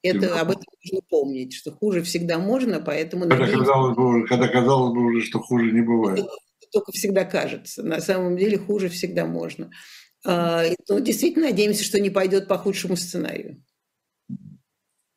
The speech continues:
Speaker 2: Спасибо. Это была Нина Хрущева, политолог, э, профессор Нью-Йоркского университета New School. Правильно?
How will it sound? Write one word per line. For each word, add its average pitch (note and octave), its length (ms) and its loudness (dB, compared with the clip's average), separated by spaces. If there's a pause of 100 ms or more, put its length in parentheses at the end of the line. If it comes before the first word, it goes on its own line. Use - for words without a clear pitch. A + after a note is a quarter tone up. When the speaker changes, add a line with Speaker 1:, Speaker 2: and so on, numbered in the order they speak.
(160)
Speaker 2:
Спасибо. D#3+ 460 4
Это A2+ 240 0
была C3+ 260 4
Нина C#3+ 280 2
Хрущева, C#3 680 2
политолог, C3+ 760 2 (160)
э, A2 500 0 (100)
профессор A2 640 0 (380)
Нью-Йоркского A2+ 640 2
университета A2 1000 -2 (460)
New G2+ 380 2
School. E2+ 500 -2 (1500)
Правильно? A2 480 0